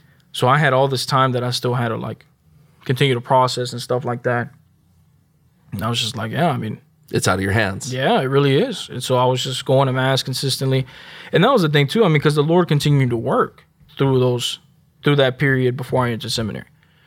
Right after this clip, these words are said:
Speaker 1: 'Cause it was, and that's just the other thing, too. Like, later on that year, that next year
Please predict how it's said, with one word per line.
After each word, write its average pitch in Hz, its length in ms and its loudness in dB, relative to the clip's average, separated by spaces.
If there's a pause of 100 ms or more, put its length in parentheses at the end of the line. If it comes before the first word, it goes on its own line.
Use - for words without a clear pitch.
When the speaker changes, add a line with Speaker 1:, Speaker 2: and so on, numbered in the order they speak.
(220)
Speaker 1:
'Cause 147 140 2
it 165 40 6
was, 156 160 2
and 156 200 4
that's 147 120 2
just 147 140 -2
the 151 80 4
other 147 140 4
thing, 135 160 -2
too. 240 100 -6
Like, 120 220 -4 (480)
later 156 400 4
on 147 440 4
that 135 220 0
year, 147 460 2 (1080)
that 143 200 4
next 151 260 2
year 160 340 2